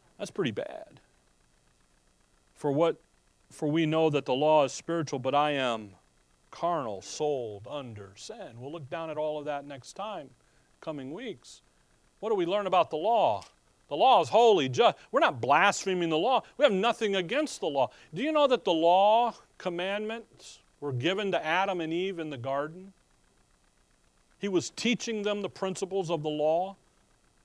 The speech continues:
You go study that stuff out and you look over in Galatians and he says, "The law was added to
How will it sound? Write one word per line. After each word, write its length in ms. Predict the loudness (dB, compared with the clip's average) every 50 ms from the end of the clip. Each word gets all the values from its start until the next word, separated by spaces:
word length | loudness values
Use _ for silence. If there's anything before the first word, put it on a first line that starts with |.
| _ _ _ _ _ _ _ _ _ _ _ _ _ _ _ _ _ _ _ _ _ _ _
You 100 | -10 -2
go 180 | 2 2 2 2
study 420 | -2 -4 0 2 2 2 2 2
that 180 | 2 2 0 0
stuff 360 | -2 0 2 2 2 2 4
out 280 | 6 6 8 6 6 4
and 100 | 0 -2
you 60 | -2
look 180 | -2 -2 0 0
over 240 | -2 -2 -2 -4
in 80 | -6 -6
Galatians 640 | -4 -2 -2 0 2 2 0 -2 -4 -8 -8 -6
and 80 | -6 -6
he 40 | -6
says, 280 | -6 -6 -8 -8 -6
"The 80 | -6 -6
law 400 | -2 0 2 4 6 6 6 4
was 200 | 2 0 -2 0
added 440 | 2 2 2 2 2 0 -2 -4 0
to 440 | 2 4 6 6 4 2 0 -4